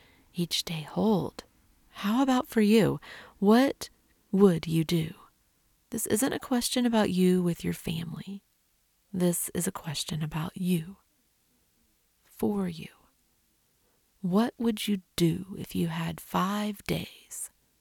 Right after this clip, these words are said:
and limited responsibilities?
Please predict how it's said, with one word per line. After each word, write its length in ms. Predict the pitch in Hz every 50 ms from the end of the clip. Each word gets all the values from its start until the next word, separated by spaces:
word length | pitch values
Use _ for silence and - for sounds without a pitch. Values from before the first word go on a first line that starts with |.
| _ _ _ _ _ _ _ _ _ _ _ _ _ _ _ _ _ -
and 420 | - 170 165 160 151 151 160 - - _ _ _ - - _ _ _ -
limited 540 | 214 214 233 233 220 214 196 - 180 -
responsibilities? 1000 | - 160 - - 156 151 151 - - - - 156 - - - - - - - -